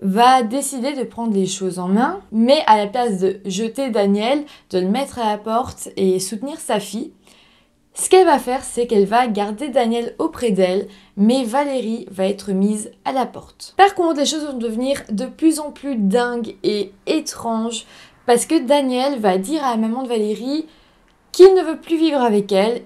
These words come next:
et qu'il veut s'installer avec la mère de son enfant, c'est-à-dire Valérie. Donc, le, le couple de base va rompre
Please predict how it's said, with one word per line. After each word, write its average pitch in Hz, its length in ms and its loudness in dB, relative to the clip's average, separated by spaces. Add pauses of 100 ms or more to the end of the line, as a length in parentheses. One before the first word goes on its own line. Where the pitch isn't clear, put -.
et 302 160 -4
qu'il 240 200 -4
veut 254 180 -2
s'installer 214 760 2
avec 233 360 0
la 208 160 -2
mère 185 400 -4 (140)
de 208 160 -2
son 277 240 -4
enfant, 190 320 -4
c'est-à-dire 226 600 -2
Valérie. 214 640 -2 (340)
Donc, 330 460 0 (280)
le, 196 300 4
le 202 160 -4
couple 330 480 2
de 202 140 4
base 254 380 2
va 175 200 -4
rompre 349 520 -10